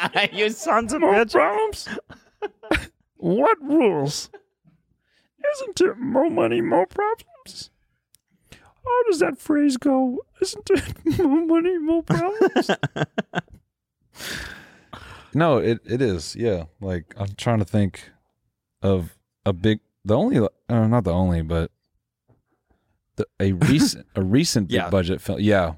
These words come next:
Speaker 3: Morbius. Great.
Speaker 1: Perfect example.
Speaker 3: I was gonna say a recent big budget film that did good was, you know, Dune. You know, that was, like, one of the few examples I feel where they had a fuck ton of money and they did it right.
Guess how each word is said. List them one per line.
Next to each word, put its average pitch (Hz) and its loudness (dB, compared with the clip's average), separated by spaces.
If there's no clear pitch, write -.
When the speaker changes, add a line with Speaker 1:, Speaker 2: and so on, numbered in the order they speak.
Speaker 3:
Morbius. 95 -2
Great. 90 -2
Speaker 1:
Perfect 135 0
example. 90 -2
Speaker 3:
I - -4
was 101 0
gonna 110 2
say 113 2
a 98 4
recent 101 2
big 85 0
budget 85 0
film 82 -2
that 80 -2
did 82 -2
good 95 4
was, 78 -4
you 92 -2
know, 82 -2
Dune. 95 0
You 95 -2
know, 87 0
that 87 0
was, 87 -2
like, 80 -2
one 90 -2
of 78 -4
the 78 -6
few 101 2
examples 80 -4
I 80 -2
feel 80 -4
where 78 -4
they 80 -2
had 80 -2
a 82 -8
fuck - -8
ton 87 -2
of 80 -2
money 82 -2
and 78 -6
they 76 -10
did 78 -4
it 71 -6
right. 82 -4